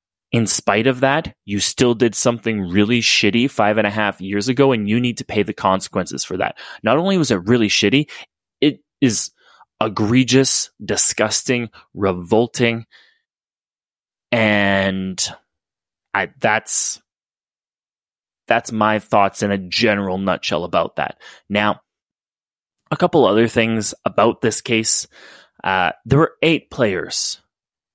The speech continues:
in the room when this assault was taking place.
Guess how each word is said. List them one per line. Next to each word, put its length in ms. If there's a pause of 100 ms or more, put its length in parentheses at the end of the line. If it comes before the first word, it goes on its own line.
(320)
in 180
the 100
room 280 (100)
when 180
this 160
assault 500 (180)
was 140
taking 320
place. 480